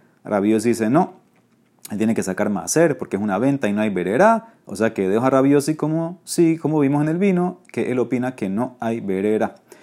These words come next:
Sigue preguntando la Gemara, Tashma. Otra pregunta para Rabbi Yossi.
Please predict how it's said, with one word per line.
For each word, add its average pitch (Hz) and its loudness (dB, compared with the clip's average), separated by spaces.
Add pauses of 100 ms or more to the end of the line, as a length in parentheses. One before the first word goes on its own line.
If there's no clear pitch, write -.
(280)
Sigue 196 8
preguntando 143 4
la 127 2
Gemara, 104 0
Tashma. 151 2 (880)
Otra 147 6
pregunta 143 6
para 113 8
Rabbi 131 8
Yossi. 147 8